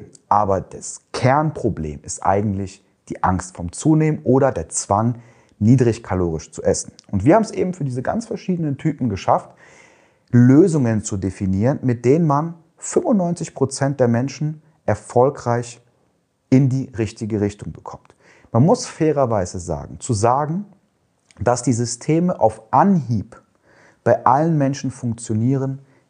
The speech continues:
ist gelogen. Es gibt Menschen, die brauchen einfach mehr Support. Es gibt Menschen, die brauchen andere Lösungen. Aber deswegen begleiten wir sie ja auch dabei.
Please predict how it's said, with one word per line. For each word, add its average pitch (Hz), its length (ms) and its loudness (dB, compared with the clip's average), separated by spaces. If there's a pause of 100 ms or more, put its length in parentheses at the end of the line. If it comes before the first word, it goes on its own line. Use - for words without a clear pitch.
(120)
ist - 380 0 (260)
gelogen. 90 540 0 (100)
Es - 220 -2
gibt 160 240 -2
Menschen, 160 500 0
die 147 100 -6
brauchen 113 600 0
einfach 98 420 -8
mehr 90 260 -4
Support. 104 600 -2 (340)
Es - 180 -4
gibt - 180 -10
Menschen, 135 580 0
die 120 80 -4
brauchen 110 680 2
andere 110 500 0
Lösungen. 101 600 -2
Aber 98 220 0
deswegen 131 720 0 (400)
begleiten 101 760 0
wir 92 140 -4
sie 85 180 -8
ja 85 160 -6
auch 76 160 -10
dabei. 60 440 -12